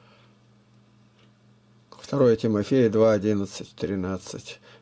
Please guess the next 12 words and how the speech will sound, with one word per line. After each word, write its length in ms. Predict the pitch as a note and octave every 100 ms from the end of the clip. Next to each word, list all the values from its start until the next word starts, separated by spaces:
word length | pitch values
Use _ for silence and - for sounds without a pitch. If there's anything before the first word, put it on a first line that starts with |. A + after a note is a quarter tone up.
| -
Верно 480 | G2+ B2+ E3 D#3
слово: 480 | A#2 - A2+ A2+ F#2+
если 320 | F#2+ A2+ -
мы 200 | B2 C3
с 160 | B2 -
Ним 200 | A#2 A2
умерли, 540 | A2 C3 C#3 C3+ D3 B2+
то 160 | -
с 160 | G2+ -
Ним 220 | A2 A2
и 20 |
оживем. 560 | A2 A2+ A2+ A#2+ A2+